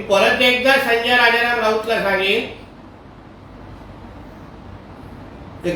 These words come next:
खरंच राजाराम राऊताचा अगर तो मुलगा असेल तर एकदा तर तुझा किंवा उद्धव ठाकरेचा एक फोटो, एक पुरावा हा अयोध्यामध्ये राम मंदिराच्या निमित्ताने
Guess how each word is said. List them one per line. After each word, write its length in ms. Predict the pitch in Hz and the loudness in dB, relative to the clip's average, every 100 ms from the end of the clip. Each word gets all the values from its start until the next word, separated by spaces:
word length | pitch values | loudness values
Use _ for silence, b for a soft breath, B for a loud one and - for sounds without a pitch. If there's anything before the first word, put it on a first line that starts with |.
| 160 | 2
खरंच 320 | 175 254 247 | 4 4 4
राजाराम 460 | 240 240 254 254 254 | 6 6 4 4 2
राऊताचा 420 | 247 247 247 254 | 0 0 0 2
अगर 260 | 233 247 247 | 2 2 0
तो 120 | 233 | 2
मुलगा 300 | 233 226 226 | 2 4 4
असेल 500 | 196 - 202 220 262 - - - - - - - - - - - - - - - - - - - - - - | 2 2 0 0 0 -8 -16 -20 -18 -18 -18 -18 -18 -18 -18 -18 -18 -18 -16 -16 -16 -16 -16 -16 -16 -16 0
तर 120 | 214 | 4
एकदा 420 | 214 202 202 247 254 254 | 6 4 4 4 4 6
तर 140 | 269 269 | 4 2
तुझा 380 | 240 190 254 262 | -2 2 4 4
किंवा 320 | 254 254 254 | 4 4 6
उद्धव 420 | 247 202 254 262 | 4 2 2 2
ठाकरेचा 500 | 220 226 233 247 262 | 4 2 2 -2 0
एक 480 | 262 240 262 294 - | 0 4 6 6 4
फोटो, 320 | 240 247 240 170 - - - - - - - - - | 2 2 4 2 -2 -12 -20 -20 -20 -20 -20 -20 -2
एक 340 | 247 302 302 - | 8 8 8 4
पुरावा 440 | 262 254 240 - - - - - - - - - - - - - - - - - - - - - | 4 6 8 6 2 -4 -14 -20 -20 -20 -20 -20 -20 -20 -20 -20 -20 -18 -18 -18 -18 -18 -18 2
हा 100 | 196 254 214 | 6 8 10
अयोध्यामध्ये 760 | 226 262 - 262 262 262 262 | 10 8 8 8 8 6 6
राम 340 | 262 226 254 254 | 6 4 4 2
मंदिराच्या 540 | 254 254 254 254 269 | 2 4 4 4 2
निमित्ताने 600 | 262 220 233 - 262 254 | 2 2 0 -2 0 0